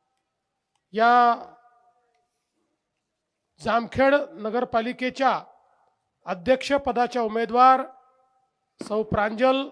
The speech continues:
अमित चिंतामणी, या ठिकाणी उपस्थित आपले सगळे नगरसेवक पदाचे उमेदवार आणि उपस्थित सर्व भगिनी आणि बंधूंनो, आज मला अतिशय आनंद आहे की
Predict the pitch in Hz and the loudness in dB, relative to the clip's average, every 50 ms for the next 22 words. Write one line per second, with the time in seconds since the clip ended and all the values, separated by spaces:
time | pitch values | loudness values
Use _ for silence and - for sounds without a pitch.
0 | - _ - 190 202 226 220 - - - 214 220 208 285 277 269 254 233 202 180 | -16 _ -14 -8 -6 -6 -8 -8 -12 -14 -12 -4 2 2 4 4 4 0 -2 -4
1 | 165 165 175 - _ _ _ _ _ _ _ _ _ _ _ _ _ _ _ _ | -6 -12 -14 -18 _ _ _ _ _ _ _ _ _ _ _ _ _ _ _ _
2 | _ _ _ _ 220 226 233 226 226 - 247 247 247 262 269 277 277 277 285 285 | _ _ _ _ 0 0 0 0 -2 0 2 2 2 2 0 0 -2 -4 -4 -8
3 | - _ _ _ _ _ _ _ _ _ _ _ _ _ _ _ _ _ _ 208 | -12 _ _ _ _ _ _ _ _ _ _ _ _ _ _ _ _ _ _ -16
4 | 220 - 277 233 - - 294 285 240 - _ _ _ _ _ _ _ _ _ _ | -4 -4 -4 -4 -2 -6 -6 -8 -8 -8 _ _ _ _ _ _ _ _ _ _
5 | _ _ _ _ - 208 208 240 240 240 - - 262 247 208 262 269 277 285 285 | _ _ _ _ -10 -10 -8 -8 -8 -8 -8 -8 -12 -6 -2 0 2 2 2 2
6 | 285 285 254 220 214 226 190 254 262 - - 254 254 262 254 - - 247 220 247 | 0 -2 -8 -10 -12 -8 -6 -6 -8 -6 -6 -4 -4 -4 -6 -6 -10 -6 -4 -4
7 | 240 240 - 254 247 233 208 226 254 254 262 262 262 247 214 202 202 - - _ | -4 -4 -6 -6 -6 -6 -4 -4 -4 -2 2 4 4 4 4 0 -4 -8 -16 _
8 | _ _ _ _ _ _ _ _ _ _ _ _ _ _ _ _ _ 190 208 220 | _ _ _ _ _ _ _ _ _ _ _ _ _ _ _ _ _ -4 -2 0
9 | 214 214 226 233 - - 262 285 277 - - 240 226 220 226 233 226 226 226 226 | 0 0 -2 -6 -6 -6 -8 -10 -10 -8 -6 -6 -4 -2 -2 -2 0 -2 -2 -4
10 | - - - _ _ 170 156 175 175 220 214 226 220 214 208 208 180 175 175 160 | -6 -12 -20 _ _ -20 -20 -14 -14 -8 -6 -4 -2 -2 -4 -4 -6 -8 -8 -10
11 | 196 196 185 175 165 - _ _ _ _ _ _ _ _ _ _ _ _ _ _ | -12 -10 -10 -12 -12 -14 _ _ _ _ _ _ _ _ _ _ _ _ _ _
12 | _ _ _ _ _ _ _ _ _ _ _ _ _ _ _ _ _ _ _ _ | _ _ _ _ _ _ _ _ _ _ _ _ _ _ _ _ _ _ _ _
13 | _ _ _ _ _ 156 190 226 240 240 233 240 240 240 233 226 - 262 214 - | _ _ _ _ _ -2 -2 -2 -2 -2 -4 -2 0 0 -2 -2 -4 -10 -12 -8
14 | 254 247 220 208 208 233 247 247 240 254 233 202 233 262 262 262 247 247 240 240 | -6 -4 -4 -4 -4 -6 -6 -4 -2 -4 -2 -2 -4 -6 -6 -8 -10 -8 -8 -6
15 | 240 233 233 | -6 -8 -10